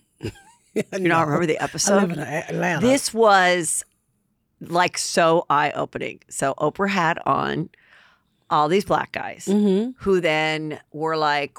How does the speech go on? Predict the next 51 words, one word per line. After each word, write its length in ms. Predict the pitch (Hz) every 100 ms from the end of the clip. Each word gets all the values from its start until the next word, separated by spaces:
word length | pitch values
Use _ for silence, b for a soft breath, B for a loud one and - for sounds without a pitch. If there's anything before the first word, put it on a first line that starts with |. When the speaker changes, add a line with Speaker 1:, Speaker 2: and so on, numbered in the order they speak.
| -
Speaker 2:
"We're 300 | 151 160 156
on 200 | 156 151
the 80 | 147
down 380 | 180 202 196
low." 160 | 147 127
That 120 | 196
was 100 | 214
the 80 | 208
first 320 | - 240 233
time 120 | 240
I 80 | 202
ever 160 | 170 165
heard 160 | 156 143
the 60 |
down 300 | 135 151 151
low. 220 | 131 - B B B B -
And 420 | 190 170 170 302
Speaker 1:
Heather. 600 | 311 214 120 104 78 98 - -
Speaker 2:
Yes, 520 | 180 185 302 - -
on 200 | 196 233
Oprah. 280 | 339 - 262
This, 120 | 359
but 180 | - 415
this 160 | 427 392
is, 100 | 320
like, 140 | 339
twenty 240 | - 311 285
years 200 | 320 -
ago. 280 | - - -
This 100 | 262
is 40 |
a 40 | 269
long 180 | 226 170
time 200 | 220 240
Speaker 1:
Okay. 480 | 247 233 220 254
Speaker 2:
ago. 100 | 254 208
W-, 100 | -
height 260 | 285 285
of 100 | 233
Oprah, 380 | 170 - - -
like, 160 | 165 -
uh, 80 | -
you 120 | 170
know. 140 | 156 - B B B B 233
And 500 | 214 190 180 185 185
they, 440 | 185 185 185 190 -
um, 480 | 196 175 170 165 - _ - _ _
they 280 | 180 208 196
were 100 | 196
like, 200 | 190 180 180
"Look, 520 | 208 311 196 -